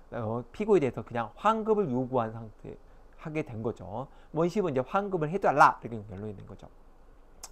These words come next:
그러니까 이렇게 분양 이행 보증을 하는 회사, 보증회사가 공사를 직접 시행해서 진행한 경우에는, 그럴 경우에 분양받은 사람들이 계약금,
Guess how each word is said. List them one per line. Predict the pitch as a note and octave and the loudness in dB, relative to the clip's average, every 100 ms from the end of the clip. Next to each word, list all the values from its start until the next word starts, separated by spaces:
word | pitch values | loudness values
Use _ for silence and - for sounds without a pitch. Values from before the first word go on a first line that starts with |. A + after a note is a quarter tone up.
| - - - | -18 -14 2
그러니까 | |
이렇게 | F3+ A3+ A3+ C3+ C3+ G#2 - - - - | 8 8 6 2 4 2 -6 -20 -20 -20
분양 | - D3 D#3+ G#3 A3+ G3+ | -12 -4 4 8 8 8
이행 | F3 F#3+ D3 | 4 4 4
보증을 | - D#3 E3+ G3 D#3 | 0 0 2 0 0
하는 | D3+ C#3 B2+ C#3+ F3+ | 2 2 2 0 -2
회사, | E3 F#3+ A2+ | -6 -2 -2
보증회사가 | - D#3+ F#3 C#3+ A#2 G#2 G#2 A#2+ F#3+ - - - - - | 2 0 2 0 -2 -2 0 0 -4 -8 -20 -20 -20 -12
공사를 | C#3 C#3 D#3 A#3 G#3+ - | -6 -4 4 4 4 0
직접 | - - - B3 - - - - - - | -6 -10 8 10 10 -4 -20 -20 -20 -20
시행해서 | - A#3+ A3+ E3+ C3+ A#2+ | -4 0 2 2 -2 -4
진행한 | - D#3+ E3+ D3 D3 | -8 -4 -2 -2 -2
경우에는, | A2 G2+ A#2 A2 G#2+ D3 D3 G2+ - - - - | -6 -10 -8 -6 -2 0 0 -2 -14 -20 -20 -8
그럴 | D3+ G3+ A#3 | 8 10 10
경우에 | - A#2+ C3 A2+ D#3 G#3 - - - - - - - | 6 -4 -2 -2 -2 -4 -14 -20 -20 -20 -20 -20 -8
분양받은 | C#3+ G3+ - A#2+ F#3 | 4 6 6 0 2
사람들이 | E3 C3+ C#3+ B2 A2 C3+ G#3 - - - - | 4 2 2 -4 -2 -2 -2 -6 -20 -20 -20
계약금, | - C3 E3 - - F#3 G#3 G#3 | 0 6 6 4 2 2 2 -4